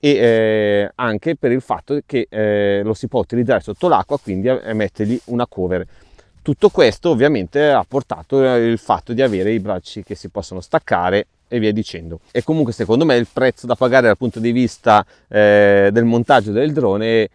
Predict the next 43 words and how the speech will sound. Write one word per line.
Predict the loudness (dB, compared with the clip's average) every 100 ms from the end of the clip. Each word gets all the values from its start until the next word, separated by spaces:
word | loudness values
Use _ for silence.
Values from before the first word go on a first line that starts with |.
| _ -18
ci | -12
sta, | -4 -2
nel | -2
senso | -8 -6
non | -2
è | -2
una | 0
roba | 0 -2
così, | -2 -2 -2 -4 -6 -10
eh, | -4 -2 0 -4 -8 _ -10
particolare | -4 -4 -6 -2 -2 0 0 0
o | -2
complicata. | -6 -8 -8 -6 -6
Infatti | -4 0 2
adesso | 2 2 0
volevo | 2
montarlo | 0 2 2 2
insieme | -2 2 2 2 0
così | -2 0
vedete, | 0 0 0 0 -2 _ 0
eh, | 2 4 2
quanto | 0 -4
tempo | -4 -4 -4
ci | 0
vuole | 2 2
a |
montare | 2 0 0
un | 0
drone, | -2 -4
anche | -8
perché | -10 -10 -8
calcolate | -6 -4 -4 -6
che | -6
io, | -2 0 -2 -4 _ -2
eh, | 4 6 6 4 2
è | 2
la | 2 2
prima | 0
volta | 0 0 -2
che | -2
lo |
utilizzo, | -2 -4 -4 -4 -6 -6
quindi | 0 2 4 0